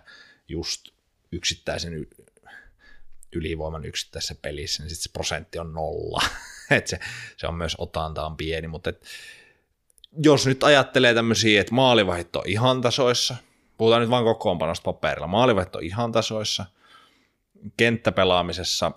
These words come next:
Tapparalla leveyttä. Heillä on kokemusta, heillä on mestaruuden voittamista.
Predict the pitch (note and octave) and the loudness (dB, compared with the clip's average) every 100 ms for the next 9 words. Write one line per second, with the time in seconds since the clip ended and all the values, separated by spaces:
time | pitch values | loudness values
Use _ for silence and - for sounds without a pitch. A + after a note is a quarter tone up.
0 | _ A2+ F#2+ F2 D2 C#2+ F#2 G2+ G#2 G#2 | _ 0 0 0 -2 -2 -2 2 2 2
1 | - A2 - - _ _ F#2 D2+ - D#2 | -2 -8 -8 -14 _ _ -2 -2 -4 -8
2 | - F#2+ G2 F#2+ - F#2 F#2 D2+ D#2 F#2 | -2 -2 -2 -6 -6 -4 -4 -4 -6 -6
3 | - C#2 C2 C#2+ E2+ F#2 - F2 F2+ - | -6 -10 -10 -4 -2 -2 -4 -8 -6 -6
4 | - | -8